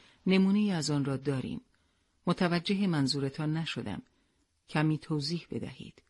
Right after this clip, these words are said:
خواهر روحانی جوابی نداد. با بغض و ناراحتی از ما خداحافظی کرد و رفت. من آن موقع به فکرم نرسید که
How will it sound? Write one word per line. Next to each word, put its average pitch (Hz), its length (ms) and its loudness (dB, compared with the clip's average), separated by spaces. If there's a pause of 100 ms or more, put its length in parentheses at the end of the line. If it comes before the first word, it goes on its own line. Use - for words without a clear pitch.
(440)
خواهر 156 460 -2
روحانی 151 520 -2
جوابی 139 520 -2
نداد. 92 440 -6 (560)
با 165 180 2
بغض 170 380 -2
و 151 60 2
ناراحتی 127 720 -2 (260)
از 143 240 -2
ما 135 120 2
خداحافظی 123 800 -6
کرد 107 320 -12
و - 40 -12
رفت. - 420 -16 (840)
من 139 280 0 (280)
آن 156 180 0
موقع 170 320 2
به 165 120 -2
فکرم 139 460 -2
نرسید 120 540 -2
که 110 240 -6